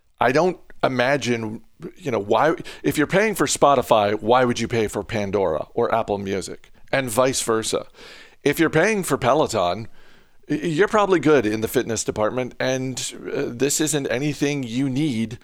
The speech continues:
uh, to go out and spend money on. Um, but certainly, to your point about the pricing, Apple is pricing this in such a way that makes it easier to test into. You can say, "Ah, I'm gonna t-, I'm gonna try this for ten bucks and just see how it goes,"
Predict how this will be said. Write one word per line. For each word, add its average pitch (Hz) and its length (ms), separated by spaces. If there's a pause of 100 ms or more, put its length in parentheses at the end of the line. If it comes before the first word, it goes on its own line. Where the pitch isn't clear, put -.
(440)
uh, 117 340
to 123 120
go 127 120
out 127 120
and 127 100
spend 127 320
money 123 280
on. 90 320 (120)
Um, 110 220
but 120 220
certainly, 110 680
to - 140
your 135 120
point 135 240
about 123 180
the - 60
pricing, 139 580 (960)
Apple 170 340
is 139 200
pricing 143 480
this 123 160
in 143 80
such - 260
a 139 60
way 123 300
that 131 280
makes 139 320
it - 180
easier 175 440
to 143 180
test - 360
into. 123 420 (440)
You 127 220
can 170 220
say, 139 260
"Ah, 214 140
I'm 285 60
gonna 247 140
t-, 269 200
I'm 190 80
gonna 359 140
try 208 280
this 156 220
for 113 120
ten 107 280
bucks 110 280
and 143 80
just 147 200
see 185 240
how 165 220
it 104 180
goes," 117 500